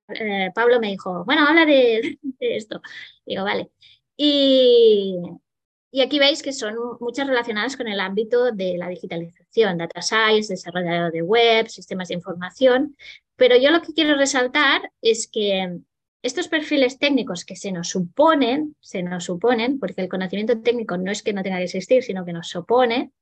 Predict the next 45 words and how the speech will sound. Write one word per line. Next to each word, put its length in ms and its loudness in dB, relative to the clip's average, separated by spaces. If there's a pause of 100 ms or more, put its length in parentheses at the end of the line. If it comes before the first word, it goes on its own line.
(1300)
es 180 4
uno 200 6
de 80 6
los 140 2
problemas 420 4
que 80 0
hay 140 4
hoy 180 4
en 160 -4
día, 240 -6
¿no? 240 -10
La 140 -6
falta 300 0
de 80 2
estos 400 -2
perfiles. 560 -6
Pero 120 4
estos 220 -4
perfiles 440 0
irán 300 2
cambiando 640 0 (220)
y 100 -10
no 140 -4
podemos 540 -2
ahora 220 -6
focalizar 540 -6
todos 160 0
los 160 -2
esfuerzos 600 -4
a, 380 -8
a 20 -6
buscar 380 -4
gente 280 0
en 100 -4
estos, 380 -6
o 120 -2
a 80 -6
crear 220 -4
gente 220 -4
en 60 -2
estos 220 -4
rankings 500 -2
porque 460 -4
enseguida 640 0
cambiará. 520 -6